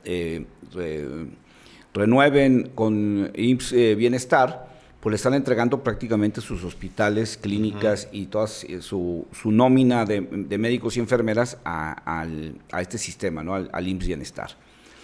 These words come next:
Speaker 1: Pero sabemos que aún los estados más ricos de este país tienen hospitales y clínicas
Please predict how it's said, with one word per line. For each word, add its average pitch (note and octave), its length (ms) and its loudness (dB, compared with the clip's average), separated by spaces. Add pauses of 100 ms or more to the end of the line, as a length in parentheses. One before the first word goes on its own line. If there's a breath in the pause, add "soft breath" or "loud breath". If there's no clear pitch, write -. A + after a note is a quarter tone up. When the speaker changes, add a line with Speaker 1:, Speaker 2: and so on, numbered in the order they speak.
(260 loud breath)
Speaker 1:
Pero A2 160 2
sabemos A2+ 680 2 (1080)
que F2+ 140 -2
aún G2 320 0
los D3+ 180 0
estados G2+ 400 0
más F#2 180 -2
ricos F#2 300 -6
de D#2 60 -10
este - 160 -10
país - 500 -8 (680)
tienen G2+ 360 4
hospitales - 840 -4
y E2+ 100 -10
clínicas G#2+ 680 -6